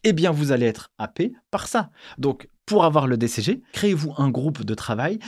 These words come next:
qui va vous aider à réussir, qui va vous aider à progresser et qui va vous aider à apprendre. Cinquième point, et surtout, ne le négligez pas.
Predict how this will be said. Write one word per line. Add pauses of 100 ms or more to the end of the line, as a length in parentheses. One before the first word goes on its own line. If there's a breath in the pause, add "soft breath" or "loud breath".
(140)
qui
va
vous
aider
à (120)
réussir, (260)
qui
va
vous
aider
à
progresser
et
qui
va
vous
aider
à (180)
apprendre. (100)
Cinquième
point,
et
surtout,
ne (200)
le
négligez
pas.